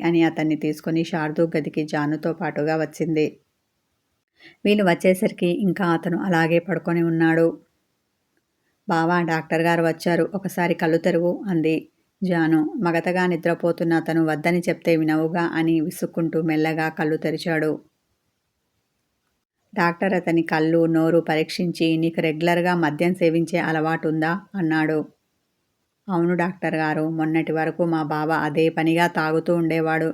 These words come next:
నిన్నటి నుండి నా కోసం మానేశాడు," సిగ్గుపడుతూ గర్వంగా చెప్పింది జాను. తల పంకించిన అతను, "అదీ సంగతి," అన్నాడు.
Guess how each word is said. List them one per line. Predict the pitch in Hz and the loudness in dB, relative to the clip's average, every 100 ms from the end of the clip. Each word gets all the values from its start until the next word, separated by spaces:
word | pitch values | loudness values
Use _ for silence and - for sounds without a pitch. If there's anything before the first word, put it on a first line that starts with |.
| - | -2
నిన్నటి | 170 170 160 160 | 0 0 -2 -2
నుండి | 165 170 | 0 0
నా | 165 156 | 0 -2
కోసం | 156 165 170 165 | -4 -4 -2 0
మానేశాడు," | 156 151 160 175 156 151 151 | 0 0 0 0 -2 -2 -4
సిగ్గుపడుతూ | - 160 180 170 151 147 160 | -6 -4 -2 -2 -2 -2 -4
గర్వంగా | 160 156 170 160 165 | -4 -4 -2 0 0
చెప్పింది | 165 151 - 151 156 | -2 -6 -2 -2 -2
జాను. | 160 156 156 165 - - _ _ _ _ _ _ _ _ _ _ _ | -2 -2 2 2 0 -6 _ _ _ _ _ _ _ _ _ _ _
తల | 208 180 | -4 -2
పంకించిన | 175 175 170 180 170 180 170 - _ _ - | 0 0 0 -2 -2 -2 -2 -2 _ _ -12
అతను, | 185 170 165 160 156 - _ - | -6 -2 2 2 0 -12 _ -6
"అదీ | 170 175 185 | -2 0 0
సంగతి," | 185 165 160 156 160 - | 0 0 0 -2 -6 -4
అన్నాడు. | 175 165 160 156 160 | 0 2 2 2 0